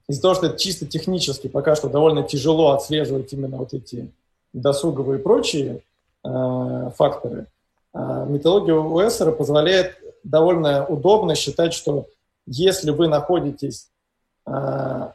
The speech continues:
в какой-то точке пять дней в неделю, там, условно, восемь часов, то вы, э, собственно, в том месте работаете. И это позволяет считать на сот-, на, на, на данных сот-, сот-, сотовых операторов.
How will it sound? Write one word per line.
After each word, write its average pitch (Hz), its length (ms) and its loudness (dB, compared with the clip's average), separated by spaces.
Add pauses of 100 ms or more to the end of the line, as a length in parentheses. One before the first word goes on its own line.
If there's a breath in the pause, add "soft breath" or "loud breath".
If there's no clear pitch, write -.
(260)
в - 20 -20
какой-то 170 440 0
точке 131 720 -2
пять 160 260 2
дней 156 160 -2
в 147 60 -4
неделю, 143 420 0
там, 127 160 -12
условно, 139 300 -4
восемь 143 340 0
часов, 240 560 -2 (480)
то 151 180 0
вы, 185 680 0 (300)
э, 135 1000 -4
собственно, - 280 -8
в - 60 -16
том 160 200 0
месте 165 260 -2
работаете. - 540 -2
И - 60 -6
это - 140 -4
позволяет 151 400 -2
считать - 280 -6
на 139 80 -4
сот-, 147 240 -6
на, 139 200 -4
на, 139 240 -4
на 151 220 0
данных 151 300 -2
сот-, - 160 -12
сот-, 156 160 -14
сотовых 143 280 -12
операторов. 127 400 -6